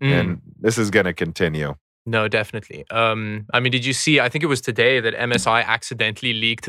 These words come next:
Speaker 1: the sixty-four core. <laughs> Like, the sixty-four
Speaker 2: Yeah.
Speaker 1: core, well, potentially accidentally leaked it, but that's, that's pretty exciting if that is
Speaker 2: Ye-
Speaker 1: real.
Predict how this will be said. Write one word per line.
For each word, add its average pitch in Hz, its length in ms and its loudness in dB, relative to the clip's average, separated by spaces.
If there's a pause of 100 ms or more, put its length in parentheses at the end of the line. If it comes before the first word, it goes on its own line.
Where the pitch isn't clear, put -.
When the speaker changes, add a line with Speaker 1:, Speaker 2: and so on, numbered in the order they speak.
Speaker 1:
the 113 120 -2
sixty-four 120 720 0
core. 196 460 0
<laughs> - 60 -6 (420)
Like, 147 320 0 (320)
the 147 140 4
sixty-four 160 580 2 (120)
Speaker 2:
Yeah. 151 140 4
Speaker 1:
core, 139 360 4 (160)
well, 143 300 4 (400)
potentially 175 600 2
accidentally 110 560 -2
leaked 101 280 -8
it, - 200 -8
but 107 120 0
that's, 131 340 0
that's - 320 -4
pretty 120 280 -2
exciting 71 480 -8 (100)
if 120 160 0
that 110 160 0
is 110 100 -8
Speaker 2:
Ye- 107 60 -14
Speaker 1:
real. 131 340 0